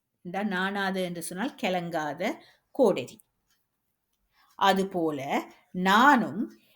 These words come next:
எருமை மாடு மேய்க்கின்ற சிறுவனிடம் தோற்றுவிட்டேன். எனவே இரண்டு இரவுகள் எனக்கு தூக்கம் வராது என்று வருந்தினார்.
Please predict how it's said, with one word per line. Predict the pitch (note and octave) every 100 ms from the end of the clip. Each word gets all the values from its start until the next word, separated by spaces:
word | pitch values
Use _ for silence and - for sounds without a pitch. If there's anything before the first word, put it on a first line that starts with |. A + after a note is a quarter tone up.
| -
எருமை | F#3+ A3 D4 F4
மாடு | F4 E4 E4 F4+
மேய்க்கின்ற | D4 C#4+ - C4+ B3+
சிறுவனிடம் | B3+ - G#3+ A#3 C4+ B3+ B3+ B3 -
தோற்றுவிட்டேன். | F#3 F#3+ - C4+ A3 - F#3 D3+ - _ _ _ _ _ _ _ _ _ _ _ _
எனவே | A#3 B3+ B3 G3 D3 A#3 - _
இரண்டு | G#3 A3+ F4 G4 G4
இரவுகள் | A3 A3 B3+ B3 E4
எனக்கு | - A#3+ C4 F#4+ -
தூக்கம் | - C#4 - D4+ A#3+
வராது | G3+ F#3 E3+ E3+ A2+ - _ _ _
என்று | A3+ G3 F3 D3+ D#3+ - _ _
வருந்தினார். | C4+ B3 G#3 F3 D3 G#2+